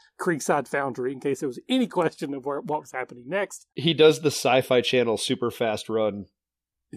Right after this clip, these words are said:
Speaker 2: and then he
Speaker 1: <laughs>
Speaker 2: leaps.
Speaker 1: And, and the jump, which we'll come back to it again in a minute, which is fantastic. So Clark rushes after.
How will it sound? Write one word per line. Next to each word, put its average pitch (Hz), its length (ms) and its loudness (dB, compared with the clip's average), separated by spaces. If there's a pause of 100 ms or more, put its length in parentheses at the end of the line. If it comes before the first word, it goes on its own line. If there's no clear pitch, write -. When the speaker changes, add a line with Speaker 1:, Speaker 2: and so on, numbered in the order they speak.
(360)
Speaker 2:
and 131 180 2
then 123 160 4
he 117 140 2
Speaker 1:
<laughs> - 0 -
Speaker 2:
leaps. 104 760 -4
Speaker 1:
And, 247 320 4 (160)
and 226 240 6
the 208 60 4
jump, 165 380 0
which 147 240 -6
we'll 143 100 -6
come 170 160 -4
back 151 180 -2
to 156 100 -2
it 135 60 -6
again 143 200 -6
in 135 80 -10
a 135 60 -10
minute, 139 320 -10 (280)
which 147 160 -6
is 143 180 -6 (680)
fantastic. 143 680 -6 (540)
So 160 140 -2
Clark 175 360 0 (180)
rushes 165 360 -2
after. 147 460 -4